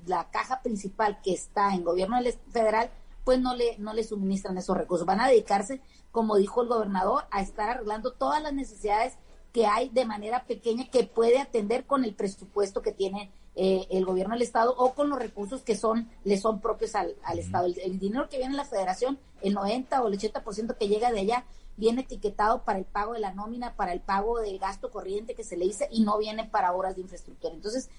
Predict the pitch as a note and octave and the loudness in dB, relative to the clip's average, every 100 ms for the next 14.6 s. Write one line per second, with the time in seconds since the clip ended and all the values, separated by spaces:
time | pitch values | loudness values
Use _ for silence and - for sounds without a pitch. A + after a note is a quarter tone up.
0 | - - F#3+ G#3+ G#3+ A3+ C#4 - C4 C#4 | -18 -4 4 6 6 2 0 -2 -2 0
1 | C#4 - A#3+ G#3 F#3+ F#3 G3 A#3 C4 C4 | 0 -2 -4 -4 -2 0 0 0 0 2
2 | C4 A3 - F#3+ F3 G#3+ A3 G3+ F3+ F3 | 0 -2 -2 -4 -2 0 0 0 -4 -4
3 | E3 D#3+ - - G#3+ C4 A3+ G3+ A#3 B3 | -4 -6 -8 -4 -4 -4 -4 -4 -4 -6
4 | A#3+ B3+ A3 G3+ A3+ A3 - F#3+ F#3 F3+ | -6 -6 -6 -2 0 0 -2 -2 0 0
5 | E3+ D3+ C3+ - A3 G#3+ G3 - - - | 0 -2 -2 2 4 2 -4 -10 -20 -20
6 | - G3 G3 G3 A#3 A#3+ C4 - F#3 F#3+ | -4 2 4 2 0 0 0 2 2 2
7 | A3 - C4 C4+ C4 B3 C4 - - - | 0 0 -2 0 0 0 -2 -10 -16 -8
8 | C#4 B3+ C4 C4+ A3+ G#3 A3 - A3 - | -4 -2 -2 -4 -6 -4 -4 0 -2 -2
9 | A#3 G#3 - B3 A#3+ G#3 G#3 G3 F#3+ A#3+ | -10 -6 2 4 4 4 2 4 4 4
10 | C4+ - G3 G3+ G#3 A3+ C#4 C4 A#3 A#3 | 2 -4 -6 -4 -4 -4 -6 -4 -2 -2
11 | C4 C#4+ - - - A#3+ A3+ G#3 G3+ G3 | -2 -6 -12 -20 -2 2 2 2 -8 -6
12 | G3+ G3 - A3 G3 C4 - - - F#3+ | -6 -4 -2 -2 -2 -4 -6 -10 -4 -2
13 | F#3+ E3 C#3+ C#3 A3 G#3+ G2+ G2 A#2+ E2+ | 0 0 -4 -6 -10 -8 -4 0 0 0
14 | A2 B2+ - - A2 | -2 -4 -6 -4 -4